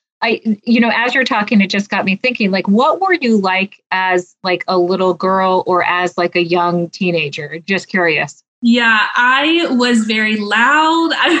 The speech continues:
Speaker 2: was very, um, yeah, I was always the one who was always trying to make everyone smile, always trying to make everyone laugh.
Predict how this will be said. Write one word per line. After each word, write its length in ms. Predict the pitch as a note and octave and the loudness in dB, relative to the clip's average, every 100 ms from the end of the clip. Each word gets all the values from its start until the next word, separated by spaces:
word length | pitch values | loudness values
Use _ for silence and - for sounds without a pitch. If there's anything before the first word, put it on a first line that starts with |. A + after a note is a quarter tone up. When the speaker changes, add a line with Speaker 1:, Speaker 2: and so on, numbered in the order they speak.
| F#4 | 0
Speaker 2:
was 180 | E4 C4 | -2 0
very, 760 | A#3 A#3 A#3+ A#3+ B3+ B3+ C4 - | 0 0 2 2 2 0 -2 -2
um, 640 | A3+ G#3+ G#3 G3 G3+ A3 - _ _ _ | 0 2 0 -2 -4 -6 -6 _ _ _
yeah, 260 | B3 D#4 B3 | 0 2 2
I 80 | A#3+ | 0
was 300 | B3+ B3 A3+ | 2 2 2
always 420 | A3+ B3 C4+ B3+ | 0 -2 0 -2
the 160 | A#3+ A3+ | 0 2
one 400 | A3 A3 A3 A3 | 2 2 2 2
who 240 | A#3 A#3 A3 | 2 2 0
was 300 | G#3 G3+ - | -2 -6 -6
always 260 | B3 C4 A#3 | -4 -2 0
trying 140 | A#3+ | 0
to 60 | A3+ | 0
make 80 | G#3 | 0
everyone 360 | G3+ G3 G3 G#3 | -2 -4 -8 -10
smile, 520 | - D4 D#4+ D#4+ D#4 | -2 0 2 0 0
always 560 | D4 D4 C#4+ A#3 A3+ A3 | 0 0 0 0 0 0
trying 140 | A3+ | 0
to 40 | G#3+ | 0
make 140 | G3+ | -2
everyone 320 | G3+ G3 G3 G#3 | -4 -4 -4 0
laugh. 460 | B3+ C4+ C4+ C4+ | 2 2 2 0